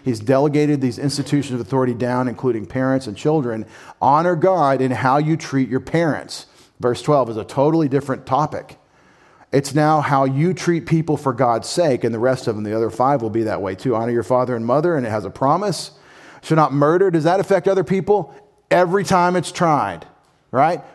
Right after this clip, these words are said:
Murder is the definition of the offense, a transgression of another person, another human, and it's God saying, "For my sake, because you belong to me, don't do this."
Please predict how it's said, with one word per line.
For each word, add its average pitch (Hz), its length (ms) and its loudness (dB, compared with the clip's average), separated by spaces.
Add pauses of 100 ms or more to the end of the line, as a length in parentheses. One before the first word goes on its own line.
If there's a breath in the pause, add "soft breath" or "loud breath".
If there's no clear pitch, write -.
(100)
Murder 135 480 2
is 151 240 -2
the 135 80 0
definition 139 720 0
of 127 240 0
the 131 100 2
offense, 127 460 -2
a - 100 -10
transgression 123 640 -2
of 135 60 0
another 113 280 -2
person, 143 560 -4 (240 soft breath)
another 113 240 -4
human, 120 540 -2 (200 loud breath)
and 123 160 -2
it's 123 200 -4
God 123 400 0
saying, 110 400 -6
"For 104 160 -8
my 104 220 -2
sake, 135 360 -2
because 95 260 -8
you 120 120 -8
belong 147 240 2
to 147 100 -6
me, 143 100 2
don't 107 220 -4
do 151 200 2
this." 104 440 -6